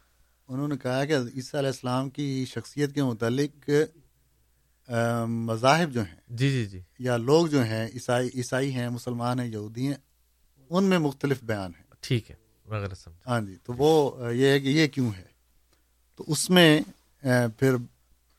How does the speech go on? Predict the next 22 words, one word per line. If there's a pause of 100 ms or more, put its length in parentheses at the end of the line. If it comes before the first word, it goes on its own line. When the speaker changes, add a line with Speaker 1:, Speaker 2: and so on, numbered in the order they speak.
(180)
Speaker 1:
آ،
بات
واضح
ہے
کہ (800)
اگر، (920)
آ،
یہودیوں
کا
یا
عیسائیوں
کا
یا
مسلمانوں
کا
اختلاف
ہے
تو
ان
لوگوں
کا
ہے۔